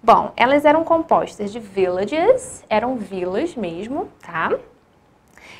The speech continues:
Eles utilizavam fences for protection, que era um cercado,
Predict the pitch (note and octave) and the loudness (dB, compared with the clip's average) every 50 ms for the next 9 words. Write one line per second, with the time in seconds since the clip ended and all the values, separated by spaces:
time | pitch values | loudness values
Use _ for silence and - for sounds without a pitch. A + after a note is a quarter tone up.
0 | - - A#3+ C4 C#4 D4+ D#4 D#4+ D#4 D#4 - D4+ C#4 C#4+ C#4 A#3+ A#3 G#3 F#3+ F#3 | -2 4 4 4 4 4 0 -4 -4 -4 -6 -6 -6 -4 -2 -2 -2 0 0 -2
1 | F#3 F#3 F#3 F#3 F#3 F#3+ - - - C4 C4 C4+ D#4+ F4+ F4+ - G#4 G4+ F#4+ - | -4 -6 -8 -10 -10 -14 -16 -10 -8 -6 -4 -4 -4 -4 -2 -2 -4 -4 -4 -6
2 | - - B3+ A#3 G#3+ G3+ G3 G3 - B3 A#3+ A#3+ - - G#3+ F#3 F3+ - - - | -2 2 4 4 4 2 0 -2 -2 -4 -4 -4 -4 -4 -4 -4 -4 -6 -10 -14
3 | - - D4+ D4+ D#4 F#4+ B4 B4+ - - - - _ _ - - - A#3+ A#3+ B3+ | -8 -6 -4 -2 -2 -2 -4 -6 -8 -20 -20 -20 _ _ -2 4 4 4 4 4
4 | C4 B3+ - - D4+ D4+ D4+ - - - B3+ A3+ G#3+ G#3 G#3+ A3+ A#3 D4 E4 F#4+ | -2 -4 0 0 0 0 -2 -10 -8 -4 -4 -2 -2 -2 -4 -4 -4 -2 0 0
5 | B4 | -2